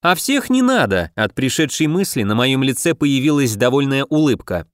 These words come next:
«Сначала идете с Кири налево, у него резист к холоду, потом с Улей направо, ей огонь не страшен. Ну а потом идем с тобой прямо,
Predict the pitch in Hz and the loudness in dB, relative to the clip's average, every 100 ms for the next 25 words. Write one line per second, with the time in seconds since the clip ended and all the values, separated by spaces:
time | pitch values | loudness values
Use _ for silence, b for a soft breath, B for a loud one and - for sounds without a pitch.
0 | _ _ _ _ - 170 190 277 262 208 | _ _ _ _ -6 -2 -2 2 2 2
1 | 156 143 - 135 - 147 131 139 170 233 | 2 0 0 -4 -2 0 2 2 2 2
2 | 214 208 - _ - 143 170 180 180 165 | 2 -2 -4 _ -2 2 4 4 2 0
3 | 185 - - - 175 135 92 85 73 _ | -2 -2 -8 0 2 2 0 -4 -8 _
4 | - 107 151 269 - 233 247 151 101 - | -4 0 2 0 0 0 0 0 -2 0
5 | 139 151 135 - - 113 196 139 95 110 | 0 2 -2 -4 -4 0 2 2 2 0
6 | 113 113 - 113 101 - 82 - _ 104 | 0 -2 -2 0 0 -4 -10 -14 _ -2
7 | 123 143 165 170 214 196 190 196 - 180 | 0 2 0 0 0 0 0 0 -2 2
8 | 185 - 208 202 101 | 0 2 0 0 -4